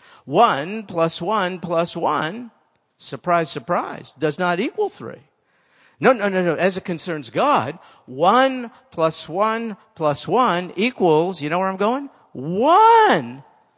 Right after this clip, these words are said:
Now, how can you figure that out? Well, well, help me out here. Do some addition for me. If I give you one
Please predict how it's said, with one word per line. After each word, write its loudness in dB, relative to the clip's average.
Now, -14
how -2
can -6
you -2
figure -4
that -2
out? -8
Well, 4
well, -6
help -10
me -2
out 0
here. -2
Do -4
some -2
addition -2
for -6
me. -18
If -6
I 0
give -4
you -2
one 0